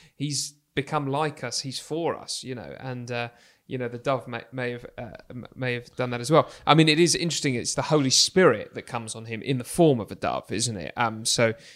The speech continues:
it says, you know, this is, uh, Matthew three. Um, "As soon as Jesus was baptized, he went up out of the water.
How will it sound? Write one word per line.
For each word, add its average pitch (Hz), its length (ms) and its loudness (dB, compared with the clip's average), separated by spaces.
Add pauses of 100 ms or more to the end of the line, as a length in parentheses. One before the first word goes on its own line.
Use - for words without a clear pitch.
it 131 140 0
says, 131 340 6
you 127 80 -4
know, 123 100 0
this 117 220 -4
is, 117 160 -4
uh, 113 80 2
Matthew 117 420 -6
three. 113 640 2 (380)
Um, 120 320 4
"As - 120 2
soon 156 260 10
as 127 80 4
Jesus 123 400 -2
was 120 80 -8
baptized, 120 640 -2
he 127 80 -6
went 120 260 -2
up - 260 -6
out 135 240 -4
of 120 60 -10
the 123 80 -14
water. 123 400 -4